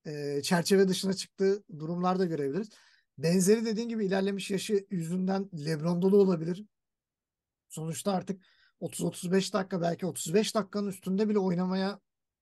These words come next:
oynamak zorunda kalacağı maçlar olacak. E, üst üste bu kadar maç oynamakta birikmiş yorgunluğa sebep olacağı için hani LeBron'un da sağlıklı kalması çok önemli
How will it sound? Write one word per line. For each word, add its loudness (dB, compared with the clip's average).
oynamak 0
zorunda -4
kalacağı 0
maçlar -2
olacak. 0
E, -6
üst -8
üste 0
bu 0
kadar 0
maç -2
oynamakta -2
birikmiş -4
yorgunluğa 0
sebep -4
olacağı -2
için -10
hani -6
LeBron'un 0
da 2
sağlıklı -6
kalması -6
çok -6
önemli -6